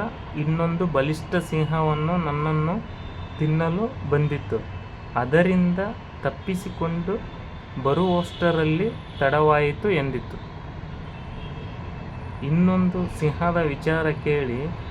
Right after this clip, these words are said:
ಕ್ರೂರ ಸಿಂಹವು ಅದನ್ನು ಕೊಲ್ಲಲು ನಿಶ್ಚಯಿಸಿತು.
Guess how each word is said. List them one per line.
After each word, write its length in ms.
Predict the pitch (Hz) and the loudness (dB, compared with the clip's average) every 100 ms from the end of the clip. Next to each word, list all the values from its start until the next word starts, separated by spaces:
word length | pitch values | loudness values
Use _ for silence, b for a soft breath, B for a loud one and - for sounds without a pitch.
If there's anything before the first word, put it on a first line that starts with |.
| - - | -8 -2
ಕ್ರೂರ 360 | 143 160 175 | 2 4 4
ಸಿಂಹವು 880 | 170 - 156 151 170 165 165 240 - - - - - | 2 0 0 2 0 0 -2 -4 -6 -10 -10 -4 0
ಅದನ್ನು 680 | 143 156 156 156 185 - - | 2 4 2 2 -2 -4 0
ಕೊಲ್ಲಲು 460 | 135 143 160 165 175 | 2 4 2 2 2
ನಿಶ್ಚಯಿಸಿತು. 760 | 151 - - 143 131 - - | 2 0 2 2 0 -4 -8